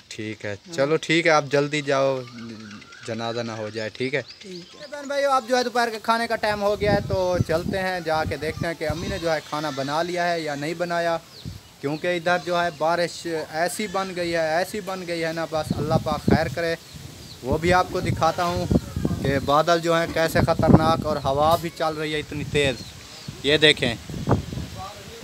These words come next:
Speaker 1: इतनी तेज़ हवा चल रही है, ये देखें,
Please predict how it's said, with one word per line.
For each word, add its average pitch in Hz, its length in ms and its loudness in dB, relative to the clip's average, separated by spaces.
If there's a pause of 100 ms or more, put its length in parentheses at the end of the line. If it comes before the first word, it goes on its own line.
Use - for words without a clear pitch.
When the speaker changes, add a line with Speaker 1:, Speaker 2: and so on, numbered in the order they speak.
(920)
Speaker 1:
इतनी 208 340 6
तेज़ 202 460 6
हवा 180 360 10
चल 196 240 4
रही 196 240 2
है, 190 160 2
ये 180 120 2
देखें, 143 380 0